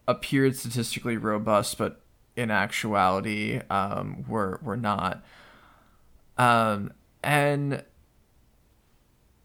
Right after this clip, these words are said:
so that, I mean, that, that's a big low light, but I had a couple other kind of follow-on thoughts that I wanted to see what, what your guys', um, opinions were on.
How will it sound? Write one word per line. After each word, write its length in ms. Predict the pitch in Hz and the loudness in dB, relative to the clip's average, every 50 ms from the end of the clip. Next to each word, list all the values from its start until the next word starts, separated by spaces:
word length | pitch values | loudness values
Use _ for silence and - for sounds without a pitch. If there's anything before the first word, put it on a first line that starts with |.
| _ _ | _ _
so 180 | - - - 196 | -2 0 2 4
that, 320 | 190 208 214 208 214 - - _ _ _ _ _ | 6 6 6 4 2 -2 -14 _ _ _ _ _
I 60 | - 156 | -2 0
mean, 240 | 165 160 151 147 | 0 2 2 4
that, 280 | 151 151 156 - - - | 4 4 4 2 2 0
that's 200 | - 156 156 - | 0 0 2 2
a 60 | - 139 | 0 -2
big 520 | 120 123 120 120 117 117 113 113 - - - - | 0 0 2 2 2 2 0 -2 -4 -10 -10 -8
low 280 | 110 110 107 110 110 | -4 0 2 2 2
light, 420 | 110 110 104 104 104 101 - - - | 2 2 2 2 2 0 -2 -2 0
but 120 | 135 131 | 2 2
I 60 | 139 | 4
had 140 | 151 175 190 | 4 4 2
a 80 | 196 - | 2 2
couple 320 | - 147 135 147 139 127 | 0 -2 -2 0 0 0
other 480 | 117 117 113 110 104 104 104 107 107 - - - _ | 2 2 2 2 2 0 0 -2 -4 -6 -10 -16 _
kind 200 | - - 117 113 113 | -10 -6 -4 -2 0
of 260 | 113 110 101 - - _ _ | 0 -2 -4 -6 -12 _ _
follow-on 560 | - - - 107 107 110 110 110 107 104 107 | -10 -2 0 2 2 4 4 2 2 0 0
thoughts 360 | - - 101 98 98 95 - - | -2 0 0 2 2 0 -2 -2
that 100 | - 104 | -2 0
I 40 | 104 | 0
wanted 280 | 107 104 104 101 110 - | 0 0 -2 -4 -4 -4
to 100 | - 110 | -6 -4
see 220 | - - 113 110 107 | -4 -4 -4 -4 -2
what, 200 | 110 104 - - - | -4 -4 -6 -8 -10
what 160 | - 113 - | -10 -10 -8
your 140 | - 101 98 | -6 -6 -4
guys', 640 | 92 92 87 90 101 107 120 123 - - - - - - _ _ _ _ _ _ _ _ _ _ _ _ _ _ _ _ - | -2 -2 -2 -2 -2 -4 -4 -4 -6 -6 -6 -8 -12 -16 _ _ _ _ _ _ _ _ _ _ _ _ _ _ _ _ -8
um, 520 | 113 104 104 98 95 92 92 98 107 - - | -6 -4 -4 -4 -4 -4 -6 -6 -8 -8 -8
opinions 600 | - 110 - - 107 107 104 101 101 101 120 - | -8 -8 -6 -6 -6 -4 -4 -6 -6 -8 -10 -8
were 320 | - 90 82 90 95 - - | -6 -6 -4 -4 -4 -4 -4
on. 380 | 90 92 92 98 98 101 131 | -4 -4 -4 -4 -6 -8 -10